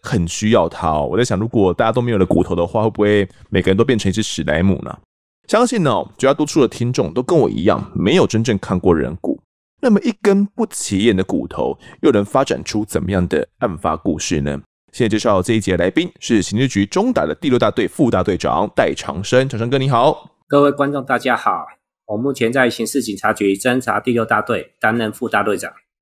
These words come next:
Speaker 1: 好，那这次的案件哦，长生哥又得接触到骨骼哦，在我们的警察大学毕业之后，刚好就遇得到。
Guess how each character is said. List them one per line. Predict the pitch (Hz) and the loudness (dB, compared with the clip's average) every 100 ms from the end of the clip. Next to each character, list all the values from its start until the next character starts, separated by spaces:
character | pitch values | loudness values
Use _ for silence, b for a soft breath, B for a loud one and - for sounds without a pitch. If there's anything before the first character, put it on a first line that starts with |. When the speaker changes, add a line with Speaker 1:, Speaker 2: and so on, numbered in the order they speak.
| _ b | _ b
Speaker 1:
好， | - 101 | -4 0
那 | 147 | 2
这 | 165 | 0
次 | 143 | 0
的 | 131 | -2
案 | 139 110 | -2 2
件 | 117 87 | 0 0
哦， | 60 - _ | -4 -10 _
长 | - 120 147 | -6 -2 -2
生 | 160 147 | -2 0
哥 | 139 135 139 | 2 2 2
又 | 190 226 147 | 2 2 2
得 | 95 90 | 0 -2
接 | - 123 | -2 -2
触 | 131 120 | 0 -2
到 | 107 | 0
骨 | 87 78 | 0 0
骼 | 80 | -2
哦， | 71 73 | -4 -4
在 | 107 98 | -2 -2
我 | |
们 | 80 95 | -2 0
的 | 107 | -2
警 | 92 - | -2 -4
察 | 110 | 0
大 | 113 | 0
学 | - 170 | 0 -4
毕 | 147 120 | -2 0
业 | 107 | 0
之 | - 98 | 0 -2
后， | - - | -2 -2
刚 | 117 | 0
好 | 131 | 0
就 | 90 90 | 0 0
遇 | 107 | 0
得 | 82 | 0
到。 | - 78 | 0 -2